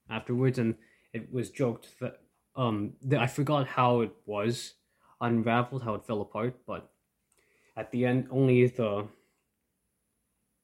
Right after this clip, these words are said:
the, uh, the Utah bill was, part was left in the compromise. But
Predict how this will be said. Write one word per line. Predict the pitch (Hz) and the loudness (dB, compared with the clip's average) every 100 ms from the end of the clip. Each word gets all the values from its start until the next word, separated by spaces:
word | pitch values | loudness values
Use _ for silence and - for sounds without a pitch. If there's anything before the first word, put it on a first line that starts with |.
| _ _ _ _ _ _ - | _ _ _ _ _ _ -14
the, | 104 113 104 101 - _ _ _ _ _ _ _ _ _ _ _ _ _ _ _ _ _ _ _ - 107 101 _ _ _ _ _ _ _ | -2 -2 0 -4 -8 _ _ _ _ _ _ _ _ _ _ _ _ _ _ _ _ _ _ _ -16 -14 -14 _ _ _ _ _ _ _
uh, | 123 110 101 | -4 -2 -2
the | 101 120 104 101 - - _ _ | 0 0 0 0 -4 -10 _ _
Utah | 117 113 120 - 110 101 107 - _ _ _ _ _ _ _ _ _ _ _ - | -2 2 2 0 -4 -2 -4 -8 _ _ _ _ _ _ _ _ _ _ _ -8
bill | 117 107 101 | -4 -2 -2
was, | 101 - - _ _ _ - | -4 -8 -14 _ _ _ -8
part | 123 104 - | -6 -6 -10
was | 110 101 | -10 -10
left | 117 110 - - | -10 -10 -4 0
in | 127 104 | 0 0
the | 107 | -8
compromise. | - 113 107 95 92 95 - - - _ _ _ _ _ _ _ _ _ _ - | -6 -6 -8 -10 -10 -12 -16 -20 -20 _ _ _ _ _ _ _ _ _ _ -4
But | 117 101 | -2 -2